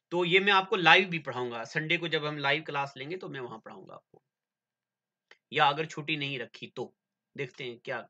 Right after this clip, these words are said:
होता है, देख सो-, सोचते हैं। तो ये चार कारण हैं, एक, दो, तीन, चार। चारों के चारों कारण एक ही जैसे हैं। कभी कभार पेपर में ये आ जाता है, कभी ये आता है, कभी ये आता है, कभी ये आता है। अब ये डिपेंड करता है एग्जामिनर पे।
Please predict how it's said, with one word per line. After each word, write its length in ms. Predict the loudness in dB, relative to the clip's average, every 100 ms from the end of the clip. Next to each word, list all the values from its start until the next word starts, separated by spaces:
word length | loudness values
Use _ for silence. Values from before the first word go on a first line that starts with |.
| -16
होता 200 | -18 -18
है, 140 | -20 -20
देख 180 | -20 -20
सो-, 180 | -20 -20 _ _ _ _ -20 -20 _ -10
सोचते 240 | -10 -10
हैं। 100 | -18 -20 _ _ -20 -20 -14 2
तो 100 | 4
ये 120 | 4
चार 380 | 6 10 10 10
कारण 260 | 6 4
हैं, 160 | 2 0
एक, 480 | 4 6 8 8 4 -8
दो, 640 | -8 0 4 6 4 2 -4 _
तीन, 480 | 0 2 2 -2 -6 2
चार। 380 | 6 6 2 -8 _ _ -20 -20 -20 -4
चारों 480 | 6 10 12 10 4
के 140 | 0
चारों 380 | 2 8 8 6
कारण 320 | 6 8 8
एक 200 | 6 2
ही 60 | 4
जैसे 320 | 6 6 4
हैं। 160 | -6 -6 -16 -6 2
कभी 240 | 4 4
कभार 280 | 6 8 8
पेपर 320 | 6 2 2
में 120 | 2
ये 200 | 4 6
आ 140 | 6 6
जाता 320 | 4 4 4
है, 200 | 2 2
कभी 200 | -2 -2
ये 180 | 0 4
आता 280 | 4 4 2
है, 240 | 2 0 -2
कभी 200 | -6 -4
ये 160 | 2
आता 260 | 4 4 2
है, 160 | 0 -2
कभी 180 | -8 -8
ये 160 | -4
आता 260 | -4 -4 -8
है। 80 | -2
अब 140 | 2
ये 100 | 2
डिपेंड 340 | 2 4 2 4
करता 260 | 0 0
है 60 | -2
एग्जामिनर 480 | -2 -4 -4 -6 -8
पे। 200 | -8